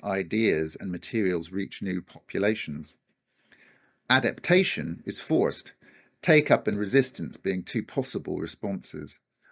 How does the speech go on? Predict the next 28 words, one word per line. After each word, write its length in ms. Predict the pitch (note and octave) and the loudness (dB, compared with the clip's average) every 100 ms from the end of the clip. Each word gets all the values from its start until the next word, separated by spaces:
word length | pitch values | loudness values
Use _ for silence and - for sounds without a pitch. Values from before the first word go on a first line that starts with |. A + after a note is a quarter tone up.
| - | -2
along 280 | G#2+ G#2+ G2 | 2 2 0
with 160 | F2+ | -4
the 60 | - | -6
forging 520 | - A2+ A2 F2 D#2+ | -2 2 2 0 -4
of 140 | E2 | -4
new 180 | G2 F#2 | -2 -2
ideas. 640 | F2+ E2+ F#2+ E2+ D#2+ - _ _ _ _ _ - - - _ _ - | -2 0 0 0 -4 -10 _ _ _ _ _ -20 -20 -20 _ _ 0
And 80 | B2 | 6
David 240 | E3+ A#2 | 6 6
Graeber 260 | D3+ C#3 B2 | 6 6 4
suggests 400 | C3+ A#2+ B2+ - | 4 6 4 2
that 220 | - - _ - _ - | -2 -2 _ -20 _ 4
there 120 | B2 | 6
is 120 | B2 | 6
a 40 | A#2 | 4
dehumanization 1500 | G2 C3+ B2 - C3 A#2 G#2+ G#2 G#2 B2+ C3+ C3 - E2+ | 2 2 2 0 2 4 4 2 4 4 4 0 -4 -4
of 80 | D#2+ | -4
exchange, 580 | - - - D#2+ E2 E2 | -6 -8 -6 -4 -6 -6
with 160 | F2+ A2+ | -4 2
markets 480 | A2+ A2 - - | 4 2 -2 -8
making 300 | G#2+ F2+ - | -4 -4 -4
it 140 | F2+ - | -8 -6
possible 360 | B2 - - | -6 -6 -12
to 80 | D#2 | -12
treat 380 | - - A#2 - | -10 -4 -4 -4
kin 240 | - C3+ | 0 2
as 120 | G2+ F2+ | 2 -2
strangers 720 | - B2 A#2+ F#2+ C2+ C#2 | 2 4 4 2 -4 -8